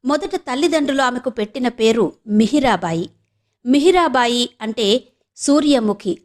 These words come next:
అని అర్థం. ఆ మిహిరాబాయి అన్న పేరు తరువాతి కాలంలో మీరాబాయిగా రూపాంతరం చెందింది. తల్లి లాలన, తండ్రి పాలన ఎరగని మీరాబాయి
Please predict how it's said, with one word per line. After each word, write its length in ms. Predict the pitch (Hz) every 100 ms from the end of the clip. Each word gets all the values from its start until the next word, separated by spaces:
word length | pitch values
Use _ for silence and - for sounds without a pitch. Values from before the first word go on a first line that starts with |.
| 202
అని 180 | 196
అర్థం. 360 | 175 165 - 160 _ _ _ _ _ _ _
ఆ 140 | 220 220
మిహిరాబాయి 800 | 214 226 311 302 285 247 233 -
అన్న 220 | 208 214
పేరు 440 | 208 220 262 262 - _
తరువాతి 360 | 208 269 202 277
కాలంలో 560 | - 208 196 185 220 254
మీరాబాయిగా 840 | 226 226 277 285 226 208 202 202 196
రూపాంతరం 680 | 190 208 190 190 185 185 170
చెందింది. 400 | 185 175 170 170 - _ _ _ _ _ _ -
తల్లి 260 | 220 233 226
లాలన, 520 | 214 208 226 226 220
తండ్రి 420 | 226 220 220 226
పాలన 440 | 233 214 202 247 247
ఎరగని 500 | 233 220 214 214 214
మీరాబాయి 680 | 208 226 240 220 208 202